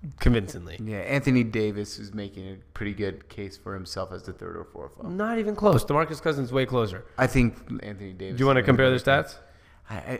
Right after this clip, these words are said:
Speaker 2: I, it really doesn't matter. I think they're, I think Anthony Davis is now third in the league in scoring or fourth in the league in scoring.
Speaker 1: I think DeMarcus Cousins has a way way, way better
Speaker 2: And,
Speaker 1: chance.
Speaker 2: and Anthony Davis plays, I mean, first team all defense,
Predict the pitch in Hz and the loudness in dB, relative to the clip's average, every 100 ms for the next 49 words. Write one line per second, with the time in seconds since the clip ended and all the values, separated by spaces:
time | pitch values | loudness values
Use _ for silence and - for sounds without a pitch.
0 | - 123 110 - 113 110 101 101 95 95 | -4 -6 -6 -10 -8 -6 -6 -8 -8 -10
1 | 95 98 104 98 92 - 98 107 - 117 | -8 -10 -12 -14 -14 -12 -10 -10 -10 -10
2 | 104 104 101 101 104 95 95 98 98 - | -8 -8 -8 -8 -8 -8 -10 -8 -8 -8
3 | 104 101 101 101 101 101 98 - 104 101 | -8 -6 -8 -10 -10 -12 -14 -12 -12 -10
4 | 98 95 - 101 101 104 104 104 104 - | -12 -14 -12 -12 -8 -6 -6 -6 -8 -10
5 | 110 110 107 107 _ _ 113 117 117 113 | -10 -10 -10 -14 _ _ 0 2 2 0
6 | 104 131 120 110 101 104 - 95 90 - | 0 -4 2 4 2 -2 -2 -2 -4 -8
7 | 92 95 92 98 95 92 95 - - - | -8 -8 -6 0 2 2 0 -4 -8 -20
8 | - - - - - - 113 104 104 98 | -20 -20 -20 -20 -20 -10 -6 -4 0 2
9 | 92 92 92 92 92 95 92 98 98 95 | 2 0 -2 -6 -6 -6 -6 -6 -4 -4
10 | 90 90 127 131 123 117 107 - - 127 | -6 -6 0 4 4 2 -2 -8 -6 -4
11 | 127 120 113 110 107 110 104 - 101 95 | -2 -4 -4 -6 -2 -2 -4 -2 0 0
12 | - - - - - _ - - - 104 | -2 -14 -18 -20 -20 _ -20 -18 -10 -8
13 | 101 92 98 95 - 107 - 104 101 98 | -6 -8 -12 -12 -10 -8 -8 -8 -6 -8
14 | 90 95 90 90 85 - - | -8 -14 -10 -10 -10 -12 -16